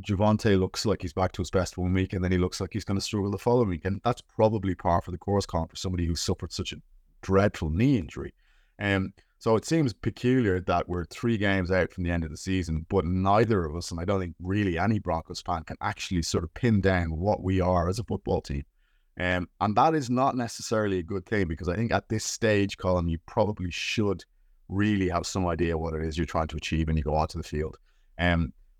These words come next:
so results like that, though, unfortunately, kinda make <laughs> you, you, well, me in particular, realize that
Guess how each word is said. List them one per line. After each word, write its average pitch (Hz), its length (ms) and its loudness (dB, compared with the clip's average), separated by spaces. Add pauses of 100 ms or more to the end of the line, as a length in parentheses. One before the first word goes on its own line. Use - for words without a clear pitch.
(440)
so 95 380 2 (120)
results 101 580 0
like 92 160 0
that, 92 260 -2
though, 85 160 0
unfortunately, 85 540 -2
kinda 90 200 -2
make 82 400 -2
<laughs> - 60 -20
you, 85 500 -4
you, - 520 -6
well, 82 120 -2
me 92 220 2
in 87 60 0
particular, 82 440 -2
realize 82 500 0
that 78 180 -6